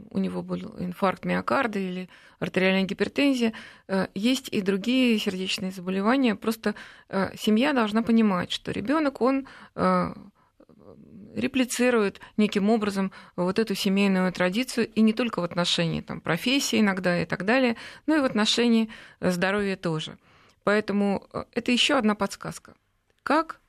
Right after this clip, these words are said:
обратить внимание на сердечное здоровье ребёнка? Мы обращаем внимание на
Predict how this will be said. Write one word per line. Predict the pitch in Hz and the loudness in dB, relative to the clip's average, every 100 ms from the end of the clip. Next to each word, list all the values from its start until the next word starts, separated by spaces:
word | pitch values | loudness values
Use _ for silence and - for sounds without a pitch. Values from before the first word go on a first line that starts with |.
| _ | _
обратить | 185 180 185 202 | -4 -2 -2 -4
внимание | 185 185 254 311 208 | -4 0 0 0 -2
на | 180 180 | -4 -10
сердечное | - 170 202 220 185 | -6 -2 0 0 -4
здоровье | 160 165 175 175 | -2 0 0 -2
ребёнка? | 175 170 160 156 - _ - - - - - | -4 -4 -8 -12 -18 _ -20 -20 -20 -20 -10
Мы | - 240 | 0 0
обращаем | 311 233 226 226 220 | 2 0 2 4 4
внимание | 208 214 220 214 196 - | 4 4 4 4 2 0
на | 185 185 180 170 | 0 2 2 0